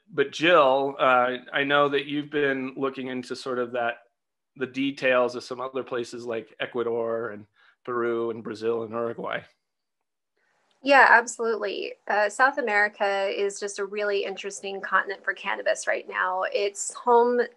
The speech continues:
Speaker 2: to six hundred and fifty million people, and the vast majority of those live in countries with some sort of legal medical cannabis. Um,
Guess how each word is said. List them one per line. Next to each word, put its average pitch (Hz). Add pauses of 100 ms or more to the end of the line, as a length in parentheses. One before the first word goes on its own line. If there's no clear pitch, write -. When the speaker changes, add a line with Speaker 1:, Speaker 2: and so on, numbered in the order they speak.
Speaker 2:
to 226
six 220
hundred 185
and 247
fifty 220
million 202
people, 208
and 202
the 202
vast 208
majority 202
of 214
those 220
live 196
in 196
countries 202
with 190
some 202
sort 269 (460)
of 208
legal 214
medical 185
cannabis. - (640)
Um, 214